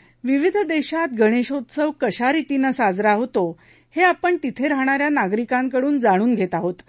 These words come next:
आकाशवाणी मुंबईवरून रात्री आठ वाजून पाच मिनिटांनी प्रसारित होणाऱ्या राष्ट्रीय बातम्यांमध्ये आज आपण जाणून घेणार आहोत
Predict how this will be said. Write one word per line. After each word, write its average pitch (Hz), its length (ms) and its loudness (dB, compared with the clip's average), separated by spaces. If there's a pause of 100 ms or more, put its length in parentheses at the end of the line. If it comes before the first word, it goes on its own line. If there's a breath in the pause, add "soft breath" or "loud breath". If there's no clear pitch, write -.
(360 soft breath)
आकाशवाणी 226 640 -2
मुंबईवरून 233 680 0
रात्री 240 360 0
आठ 269 300 -2
वाजून 302 280 -2
पाच 294 360 -2
मिनिटांनी 269 500 2
प्रसारित 233 520 -2
होणाऱ्या 220 420 0
राष्ट्रीय 208 380 0
बातम्यांमध्ये 208 800 0 (440 soft breath)
आज 302 260 2
आपण 392 320 -2
जाणून 247 360 4
घेणार 240 280 2
आहोत 247 220 0